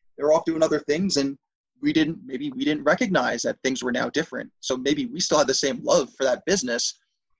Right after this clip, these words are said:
um, but we didn't necessarily create the same relationship with the new people within that." Um, it's one of those probably least talked about aspects of churn,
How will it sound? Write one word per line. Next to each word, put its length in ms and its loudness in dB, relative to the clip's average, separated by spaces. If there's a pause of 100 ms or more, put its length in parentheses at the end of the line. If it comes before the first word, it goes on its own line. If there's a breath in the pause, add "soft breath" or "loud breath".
um, 160 -2
but 160 0
we 60 6
didn't 260 0
necessarily 300 0
create 240 -2
the 60 -6
same 200 -2
relationship 640 -2 (100)
with 240 -6 (300)
the 80 -6
new 160 -6
people 320 -12
within 220 -12
that." 200 -6 (640)
Um, 320 -4 (180)
it's 140 -10
one 80 0
of 80 2
those 400 0 (280)
probably 400 0 (1040)
least 440 -2
talked 280 0
about 240 2
aspects 460 0
of 140 -8
churn, 500 -2